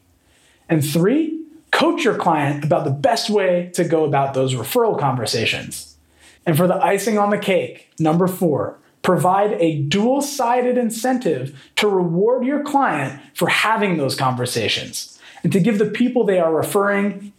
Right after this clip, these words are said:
even more of a nudge towards exploring working with you. But before we wrap up, let's address when the best time is to ask your clients for referrals.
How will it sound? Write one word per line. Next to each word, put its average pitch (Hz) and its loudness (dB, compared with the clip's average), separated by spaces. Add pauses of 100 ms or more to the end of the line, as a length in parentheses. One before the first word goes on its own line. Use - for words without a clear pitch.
even 208 2
more 247 2
of 247 -2
a 254 0
nudge 196 -2
towards 185 0
exploring 170 0
working 131 -2
with 107 -2
you. 82 -6 (1000)
But 196 2
before 330 2
we 311 2
wrap 175 0
up, - -6 (140)
let's 262 2
address 240 0
when 160 -2
the 160 0
best 147 0
time 139 0
is 127 -2
to - 0
ask 196 0
your 180 2
clients 127 0
for 117 0
referrals. - -6